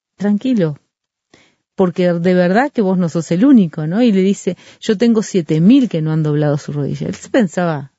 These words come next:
muy espiritual, pero habían otros espirituales. Bueno, muchas veces nos pasa eso, o nos ponemos en el lugar de víctima, o nos ponemos en el lugar de superiores, pero en realidad somos seres humanos, buscando mejorar nuestra relación con Dios,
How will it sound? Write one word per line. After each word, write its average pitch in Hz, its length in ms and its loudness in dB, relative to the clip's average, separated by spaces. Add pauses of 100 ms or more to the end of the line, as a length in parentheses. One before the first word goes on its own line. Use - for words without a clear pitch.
(120)
muy 214 280 4
espiritual, 151 600 -4
pero 190 180 0
habían 269 240 4
otros 240 360 0
espirituales. 143 720 -4
Bueno, 170 240 0 (460)
muchas 262 320 2
veces 254 200 -2
nos 226 140 2
pasa 196 340 -2
eso, 160 300 -4
o 180 140 0
nos 185 100 0
ponemos 196 320 2
en 190 80 2
el 180 100 0
lugar 170 280 -2
de 165 100 0
víctima, 175 600 -2 (320)
o 190 80 2
nos 180 80 0
ponemos 185 340 2
en 180 140 0
el 165 80 0
lugar 160 240 0
de 165 80 0
superiores, 185 840 0 (360)
pero 214 220 2
en 202 100 0
realidad 220 680 0 (340)
somos 277 360 0
seres 214 340 -2
humanos, 139 560 -6 (140)
buscando 214 580 0
mejorar 196 560 0
nuestra 185 300 -2
relación 170 580 0
con 202 220 2
Dios, 226 260 2